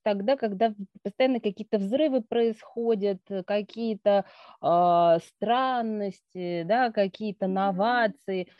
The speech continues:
К сожалению, пока американский кинематограф продолжает существовать в двух ипостасях. Ипостась номер один — это «Дюна».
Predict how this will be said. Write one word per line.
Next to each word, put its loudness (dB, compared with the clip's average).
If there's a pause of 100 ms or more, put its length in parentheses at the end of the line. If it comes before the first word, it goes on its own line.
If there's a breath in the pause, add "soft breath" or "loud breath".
(140 soft breath)
К -20
сожалению, 0
пока -2 (280)
американский -2
кинематограф -4
продолжает 0
существовать -2
в -4
двух -6
ипостасях. -2
Ипостась -2
номер -2
один — -2
это 0
«Дюна». -2